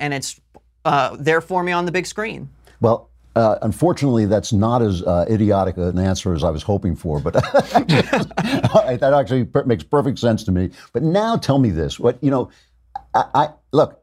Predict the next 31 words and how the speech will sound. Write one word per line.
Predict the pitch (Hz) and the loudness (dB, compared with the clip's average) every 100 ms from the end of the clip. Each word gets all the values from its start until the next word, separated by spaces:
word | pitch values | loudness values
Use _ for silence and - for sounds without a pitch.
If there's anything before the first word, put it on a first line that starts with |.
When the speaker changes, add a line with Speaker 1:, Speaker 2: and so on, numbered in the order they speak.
| - | -2
Speaker 2:
you | 120 | 0
know, | 113 - | 2 0
I, | 87 - - | -4 -8 -4
I'm, | 95 110 107 | 0 2 2
I'm | 98 95 | 0 2
getting | 117 135 | 4 4
on. | 120 113 120 | 2 2 0
I | 117 95 | 0 0
see | 82 131 117 | 0 0 2
this | 127 | 2
is | 117 92 101 | 2 0 0
that | 113 107 92 104 | 0 0 0 0
I | 95 | 0
talk | - 135 - | 2 0 0
to | 92 | -2
people | 123 117 | 0 0
when | 98 | 0
I | 92 | 0
go | 123 | 2
to | 123 | 2
universities. | 117 101 104 107 78 | 2 0 -2 -4 -4
I | 85 | -4
say, | 104 - | -4 -2
I | 104 | -2
say | - 127 | 2 2
to, | 120 110 - | 2 0 0
I | 117 | 2
always | 123 156 143 | 4 2 2
say | 123 | 0
to | 87 | 0
them, | 71 76 | -4 -8